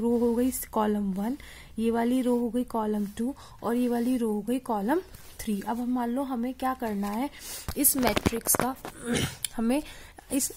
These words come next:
मैट्रिक्स को हमने रो कह दिया, अब हमें इसका ना ऑर्डर बताना है। आप ऑर्डर कह सकते हो as well as you can say dimensions। तो जैसे मेरी मैट्रिक्स थी मेरे पास ए और मुझे इसका ऑर्डर देना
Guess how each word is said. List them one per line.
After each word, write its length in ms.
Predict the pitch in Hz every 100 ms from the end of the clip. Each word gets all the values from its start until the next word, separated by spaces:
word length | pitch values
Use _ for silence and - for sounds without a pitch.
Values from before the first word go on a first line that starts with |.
| - - 240
मैट्रिक्स 500 | 247 220 233 247 -
को 100 | 262
हमने 260 | 240 254 285
रो 200 | 254 233
कह 140 | 202
दिया, 140 | 190 -
अब 160 | 233
हमें 200 | 285 302
इसका 260 | 320 - 302
ना 160 | 320 392
ऑर्डर 420 | 226 226 214 233
बताना 400 | 208 214 190 196
है। 60 |
आप 180 | 220 247
ऑर्डर 360 | 226 220 208 226 262
कह 100 | 240
सकते 340 | - 247 -
हो 60 | 320
as 220 | - 214 214
well 220 | 233 247
as 120 | 208
you 100 | 220 220
can 140 | 233 226
say 140 | 294 254
dimensions। 760 | 220 190 185 190 190 208 196 - - - - -
तो 80 | 254
जैसे 260 | 262 254 269
मेरी 200 | 262 277
मैट्रिक्स 560 | 247 226 - 247 - -
थी 80 | 226
मेरे 280 | 226 220 220 -
पास 280 | 233 240 -
ए 200 | 214 262 - - - 247
और 100 | 269
मुझे 360 | 269 226 240
इसका 340 | 320 - - 285
ऑर्डर 500 | - 233 214 240 247
देना 360 | 214 202 196